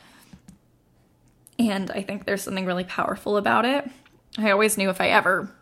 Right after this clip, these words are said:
got married for any reason, like, I would never give up that last name. Like, it's really important to me and special, even though my dad's adopted, so it's not even, like, an actual family name, which I think is honestly why I like it even better. It just feels like this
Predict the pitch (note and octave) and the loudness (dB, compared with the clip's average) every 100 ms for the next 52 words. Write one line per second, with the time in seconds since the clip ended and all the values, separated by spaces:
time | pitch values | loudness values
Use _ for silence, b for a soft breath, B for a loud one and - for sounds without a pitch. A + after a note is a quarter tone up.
0 | _ - - _ - A3+ F3 F#3 G3 G#3 | _ -20 -20 _ 2 4 4 2 0 0
1 | A3 G#3+ G3 F#3 F#3 F3+ F#3 F3+ F3+ F3+ | 0 -2 0 -2 -4 -2 -4 -2 -2 -2
2 | F3 F3 E3+ - F#3 - - - A#2 D3 | -2 -4 -4 -6 -6 -6 -2 -2 0 0
3 | A3 - E3+ E3+ G3+ G#3+ F#3 F#3 - F3 | -2 -4 -4 -4 -2 -4 -6 -8 -4 -4
4 | E3+ F3 F3 - F#3+ - F#3+ G3 G3 - | -4 -4 -6 -6 -6 -6 -6 -6 -6 -4
5 | - - A3+ G#3+ G3+ G3+ F#3 E3 F3+ B | -4 -2 -2 0 -2 -2 -2 -2 -4 B
6 | B B B B B _ _ _ _ _ | B B B B B _ _ _ _ _
7 | _ - - G#3+ G#3+ F#3+ F3+ F#3 F#3 F#3+ | _ -14 -6 0 2 4 4 2 0 0
8 | F3+ F#3 F#3 G3+ G3 G#3 G3+ G3 G3 F#3 | 2 0 -2 -2 -2 -2 -2 0 -2 -4
9 | F3+ G3+ - F#3+ F#3+ F#3 F#3 F3 F3+ - | -6 -6 -6 -6 -6 -4 -2 -2 -4 -2
10 | G3 C#4 C4+ C4+ C4 - - G3 A3+ - | 2 4 4 4 2 2 0 -2 -2 -2
11 | F3+ F3+ F3 F3+ F#3+ E3+ E3+ F#3 D#3 C2+ | 0 2 0 -2 -6 -8 -4 -2 -2 -4
12 | - - - E2+ F3 - - C#3 - - | -6 -8 -4 -4 -4 -8 -8 -4 -2 -2